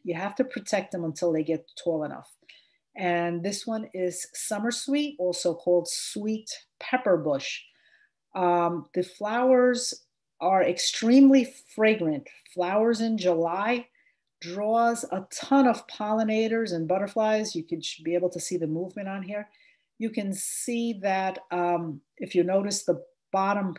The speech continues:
<laughs> before it went to zooming in, if you notice the bottom, you'll see that they're,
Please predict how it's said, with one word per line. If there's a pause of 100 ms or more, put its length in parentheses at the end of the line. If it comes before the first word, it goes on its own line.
(140)
<laughs>
before
it
went (420)
to
zooming
in,
if
you
notice
the
bottom,
you'll
see
that
they're,